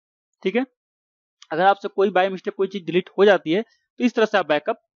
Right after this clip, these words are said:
ले सकते हैं। लेकिन अब आपसे प्रॉब्लम ये आ-, आती है कि अगर गाइस,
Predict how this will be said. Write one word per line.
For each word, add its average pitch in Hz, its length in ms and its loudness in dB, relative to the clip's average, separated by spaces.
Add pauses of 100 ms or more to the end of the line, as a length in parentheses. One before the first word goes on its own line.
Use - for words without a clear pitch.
ले 262 220 4
सकते - 320 -10
हैं। 123 160 -12 (460)
लेकिन 247 200 2
अब 294 80 6
आपसे 262 340 2
प्रॉब्लम 254 380 2
ये 277 120 4
आ-, 190 360 4
आती 180 220 -8
है 214 180 0
कि 254 220 -6
अगर 247 440 0
गाइस, 135 520 -6